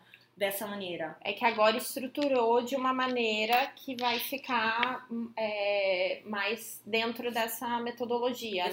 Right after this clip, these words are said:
Speaker 1: Exato,
Speaker 2: Mas
Speaker 1: então vai
Speaker 2: sempre
Speaker 1: ficar
Speaker 2: teve,
Speaker 1: mais
Speaker 2: né?
Speaker 1: claro, é pra gente
Speaker 2: É,
Speaker 1: assumir,
Speaker 2: clareza.
Speaker 1: principalmente porque a gen-, eu vejo, é,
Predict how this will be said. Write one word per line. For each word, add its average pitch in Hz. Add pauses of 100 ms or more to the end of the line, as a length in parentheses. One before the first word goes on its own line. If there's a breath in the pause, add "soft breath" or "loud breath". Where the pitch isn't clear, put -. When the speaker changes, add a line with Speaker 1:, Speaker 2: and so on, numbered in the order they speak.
Speaker 1:
Exato, 196
Speaker 2:
Mas 233
Speaker 1:
então -
vai 269
Speaker 2:
sempre 311
Speaker 1:
ficar 311
Speaker 2:
teve, 208
Speaker 1:
mais -
Speaker 2:
né? -
Speaker 1:
claro, 165
é 180
pra 220
gente 269
Speaker 2:
É, 285
Speaker 1:
assumir, 226
Speaker 2:
clareza. 233
Speaker 1:
principalmente 190
porque 269
a 240
gen-, 240
eu 233
vejo, 240 (440 loud breath)
é, 202